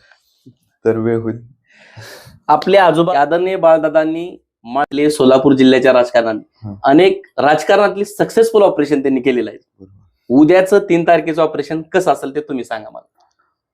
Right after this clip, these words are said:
Speaker 1: तीन तारखेचं ऑपरेशन अख्ख्या गावाला माहिती आहे कसं असणार आहे आणि सगळ्यांनी दरवेळेस मी बघितलं त्या दिवशीच एक विषय झाला की एक पोरगा आलेला माझा, म्हणजे मित्रमंडळातला जा होता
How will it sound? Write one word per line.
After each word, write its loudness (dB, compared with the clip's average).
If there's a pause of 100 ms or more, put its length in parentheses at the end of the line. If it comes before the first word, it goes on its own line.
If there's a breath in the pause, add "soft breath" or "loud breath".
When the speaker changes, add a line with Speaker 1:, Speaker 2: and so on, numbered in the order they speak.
(320)
Speaker 1:
तीन -10
तारखेचं -4
ऑपरेशन -2 (140)
अख्ख्या -8
गावाला -2
माहिती -12
आहे -12
कसं -12
असणार -18
आहे -20 (880 soft breath)
आणि -8
सगळ्यांनी -6
दरवेळेस -2
मी -10
बघितलं -6
त्या -4
दिवशीच -10
एक -10 (340)
विषय -2
झाला -2 (560 soft breath)
की -4
एक -8
पोरगा 2
आलेला -4 (200)
माझा, -2
म्हणजे -2
मित्रमंडळातला -2
जा 0
होता -2